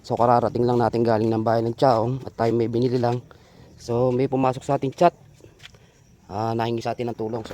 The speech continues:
lapag ko lang, mga idol, yung cellphone. Nadiiman na daw, mga idol, yung T M X one two five ay bu-, nagpalit sila ng socket dito sa may part ng busina. Ngayon ay hindi daw nila mapagana. Napagana naman yung iba.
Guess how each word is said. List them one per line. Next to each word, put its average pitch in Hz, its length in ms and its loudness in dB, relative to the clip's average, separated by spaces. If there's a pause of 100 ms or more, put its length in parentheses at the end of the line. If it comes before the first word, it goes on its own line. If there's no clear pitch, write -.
lapag 104 160 -10
ko 117 160 -8
lang, 120 80 -4
mga 113 240 -6
idol, 117 160 -8
yung - 80 -18
cellphone. 139 320 -2 (2750)
Nadiiman 156 560 2
na 156 80 0
daw, 160 160 2
mga 156 320 0
idol, 131 240 -2 (720)
yung 139 240 -2
T 139 240 -6
M 135 160 -2
X 143 160 -8 (1300)
one 131 160 -4
two 139 160 -2
five 123 240 -2
ay 120 320 -2
bu-, 123 240 -4
nagpalit 143 320 -2
sila 147 160 -2
ng 147 80 0
socket 139 320 -2 (800)
dito - 240 -8
sa 123 80 -2
may 117 160 -4
part 120 160 -2
ng 120 160 -2
busina. 117 400 -2
Ngayon 127 400 -2 (1800)
ay 117 80 -2
hindi 147 160 0
daw 151 80 2
nila 143 160 0
mapagana. 123 400 -4
Napagana 139 400 -2
naman 151 240 0
yung 151 80 0
iba. 120 320 -4